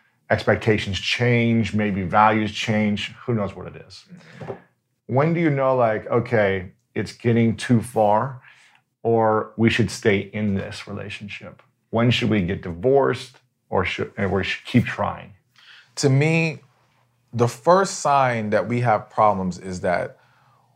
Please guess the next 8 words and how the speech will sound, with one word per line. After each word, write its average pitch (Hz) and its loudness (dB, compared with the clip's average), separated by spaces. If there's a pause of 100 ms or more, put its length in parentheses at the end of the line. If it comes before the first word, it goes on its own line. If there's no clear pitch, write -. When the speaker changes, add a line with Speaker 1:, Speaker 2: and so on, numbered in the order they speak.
(120)
Speaker 2:
when 110 2 (400)
whatever 165 2
is 165 2
going 147 0
on 135 2
in 131 0
our 120 4
marriage 113 -2